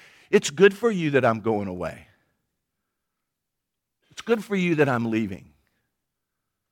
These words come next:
It's only gonna get better from this point on."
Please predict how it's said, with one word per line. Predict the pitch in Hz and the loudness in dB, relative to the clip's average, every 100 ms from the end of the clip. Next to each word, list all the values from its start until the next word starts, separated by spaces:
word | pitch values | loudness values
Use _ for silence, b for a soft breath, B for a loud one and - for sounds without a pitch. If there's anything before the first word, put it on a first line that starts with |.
| _ _ _ _ _ _ _ _ | _ _ _ _ _ _ _ _
It's | 190 - | 0 2
only | 220 247 240 | 2 2 4
gonna | 214 214 | 4 2
get | 170 196 127 - | 4 2 2 4
better | 202 233 165 104 78 - - | 8 8 6 2 -4 -16 0
from | 170 160 | 0 6
this | 208 - | 4 4
point | - 208 196 190 | 0 4 4 6
on." | 190 185 120 80 | 4 4 0 -4